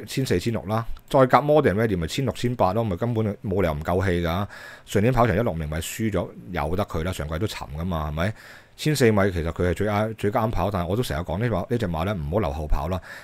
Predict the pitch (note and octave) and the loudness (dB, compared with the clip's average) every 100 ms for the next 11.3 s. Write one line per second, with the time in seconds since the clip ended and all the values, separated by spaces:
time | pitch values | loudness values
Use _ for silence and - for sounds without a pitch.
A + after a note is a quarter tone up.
0 | - C#3+ C#3+ B2+ G#2 G#2 A2 - F#2+ G#2+ | 0 2 4 4 4 6 6 4 4 0
1 | F2 D#2+ D#2 - - - - A#2 A#2+ A2+ | -2 -4 -6 -8 -20 -12 2 6 6 4
2 | D#2+ F2+ C3+ G#2+ E2+ B2 G2 F2 - D#2+ | 0 2 4 4 0 0 2 2 2 2
3 | D#2 C#2+ E2+ F2 F#2+ A2 - - G#2+ A2+ | -4 -4 -4 -2 -2 -2 -8 -4 0 2
4 | A#2 C3 D3+ - - - C3 G2 F2+ F#2 | 2 2 0 -8 -20 0 2 2 2 2
5 | B2+ - A#2 A#2 F#2+ E2 - A2 G2+ F2+ | 2 2 2 2 -2 -2 0 0 0 -2
6 | G2 A2 E2+ E2+ G2+ G#2 G2 E2 C#2+ C#2+ | -2 0 -2 -2 -2 0 0 -2 -4 -4
7 | E2 F#2 G2 G2 - - - G#2 F2 - | -2 -2 -4 -8 -16 -20 -8 -6 -6 0
8 | E3+ D3 C3 C#3 D3 G2 A2+ A2 B2 B2+ | 2 4 6 6 6 4 2 2 2 2
9 | D#2+ G2 A#2+ D#2+ F2+ F#2 A2 A2+ - - | 0 -2 -2 -2 -4 -2 0 -2 -8 -20
10 | - - D3 B2 B2 G#2 F2 A#2+ D#2+ D2+ | -16 -4 2 2 2 2 4 4 2 -2
11 | F#2+ F#2+ | -2 -2